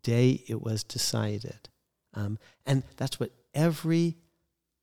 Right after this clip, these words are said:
concurring justice or dissenting justice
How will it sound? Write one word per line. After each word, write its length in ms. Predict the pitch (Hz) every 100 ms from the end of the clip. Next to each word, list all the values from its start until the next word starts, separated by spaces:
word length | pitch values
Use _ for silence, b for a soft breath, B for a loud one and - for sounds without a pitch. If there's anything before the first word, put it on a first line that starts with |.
| -
concurring 760 | 131 110 - 151 151 156 156
justice 640 | 139 139 135 - 139 - -
or 160 | 123
dissenting 560 | 110 113 139 139 139 131
justice 460 | 123 117 - 117